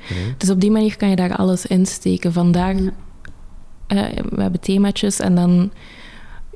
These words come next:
Speaker 2: kan je daar eigenlijk bijna alles insteken. Sommige lenen zich natuurlijk iets beter tot, eh, dat schrijven of dat mondeling.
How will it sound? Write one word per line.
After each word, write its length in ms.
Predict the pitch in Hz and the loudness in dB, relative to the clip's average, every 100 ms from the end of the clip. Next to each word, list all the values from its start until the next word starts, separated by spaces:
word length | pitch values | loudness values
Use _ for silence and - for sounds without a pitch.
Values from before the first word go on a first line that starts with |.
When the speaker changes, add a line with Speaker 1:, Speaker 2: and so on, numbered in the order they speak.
| - | -6
Speaker 2:
kan 140 | 202 | -2
je 60 | 196 | 0
daar 100 | 190 | 0
eigenlijk 300 | 214 214 190 | 0 2 2
bijna 200 | 196 190 | 2 2
alles 280 | 190 202 - | 0 0 2
insteken. 500 | 202 - 226 220 202 | 0 2 0 0 0
Sommige 380 | 185 190 190 | 2 4 4
lenen 280 | 185 185 190 | 4 4 2
zich 160 | 185 185 | 0 -2
natuurlijk 400 | 185 - 185 185 | -2 0 0 0
iets 200 | 180 - | -4 -2
beter 360 | 190 208 190 | -2 -2 -4
tot, 260 | - 180 - | -2 -4 -4
eh, 140 | 196 190 | -4 -4
dat 140 | 190 | -4
schrijven 500 | - 185 190 185 190 | -4 -2 0 2 2
of 80 | 165 | 2
dat 160 | 160 | 0
mondeling. 540 | 160 180 196 196 196 | 2 4 4 2 2